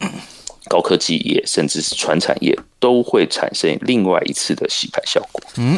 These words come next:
Speaker 2: 好，呃，苏卫，最后我来请教你，那明年呢？呃，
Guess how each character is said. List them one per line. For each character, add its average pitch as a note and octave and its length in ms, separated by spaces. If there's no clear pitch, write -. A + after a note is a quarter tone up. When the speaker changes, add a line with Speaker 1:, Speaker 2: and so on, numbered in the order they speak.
Speaker 2:
好， - 480
呃， B2 260
苏 D3 180
卫， C3+ 160
最 A3 220
后 C#3+ 180
我 G#2 160
来 G#2 120
请 - 200
教 G2 180
你， F2 220
那 G#3+ 100
明 E3 400
年 C3+ 240
呢？ A2 180
呃， - 80